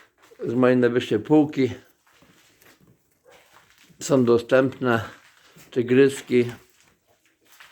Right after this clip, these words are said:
Tych gołąbków mam bardzo wiele.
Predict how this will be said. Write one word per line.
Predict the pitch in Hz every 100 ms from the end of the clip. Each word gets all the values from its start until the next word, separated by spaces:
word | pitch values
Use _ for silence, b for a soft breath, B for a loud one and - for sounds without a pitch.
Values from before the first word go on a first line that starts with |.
| _ - _ _ - _ _ _ - - - 156
Tych | 160
gołąbków | 160 170 165 160
mam | 151 156 151 147
bardzo | 151 143 147
wiele. | 151 160 139